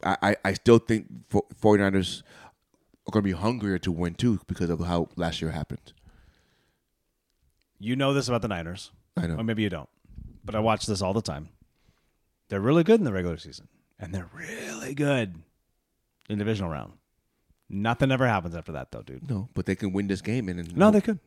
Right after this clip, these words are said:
Speaker 1: and see what happens. Right?
Speaker 2: Sometimes, though, dude,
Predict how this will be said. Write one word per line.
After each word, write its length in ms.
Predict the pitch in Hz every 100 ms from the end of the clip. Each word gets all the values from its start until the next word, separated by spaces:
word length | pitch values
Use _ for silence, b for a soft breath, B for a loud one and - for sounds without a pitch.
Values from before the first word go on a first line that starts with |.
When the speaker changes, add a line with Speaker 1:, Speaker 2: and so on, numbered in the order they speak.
| - 92
Speaker 1:
and 200 | 85 82
see 100 | 92
what 100 | 101
happens. 400 | 127 85 - _ _ _ _ _ _ _ _ _ _ _ _ _ _ _ -
Right? 160 | 95
Speaker 2:
Sometimes, 540 | - 131 170 190 233 170
though, 140 | 135
dude, 320 | 110 127 131